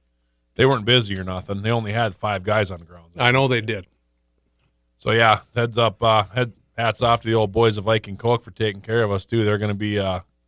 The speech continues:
Speaker 1: for those of you that don't drink beer, they're gonna be keeping you hydrated this weekend when you're enjoying Revved Up Country Fest. So, uh,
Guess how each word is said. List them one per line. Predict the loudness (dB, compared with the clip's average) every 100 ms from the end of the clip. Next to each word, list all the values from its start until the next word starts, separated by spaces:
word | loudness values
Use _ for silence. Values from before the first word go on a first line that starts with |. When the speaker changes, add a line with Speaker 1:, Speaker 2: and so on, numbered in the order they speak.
| _ _ _ _ _ _ 0
Speaker 1:
for |
those | 2 2
of | 2
you | 0
that | 2
don't | 2 0 -2
drink | -2 -2 -2
beer, | -8 -4 0
they're | 0
gonna | 0 -2
be | -6
keeping | -8 -8 -8
you | -10
hydrated | -4 -2 0 -2 -4
this | -6 -8
weekend | -6 -4 -4 -4
when | -4
you're | -2
enjoying | -2 0 0 0
Revved | -2 -2
Up | -4 -6
Country | -6 -8 -8
Fest. | -6 -4 -4 -4
So, | -2 0
uh, | 0 -2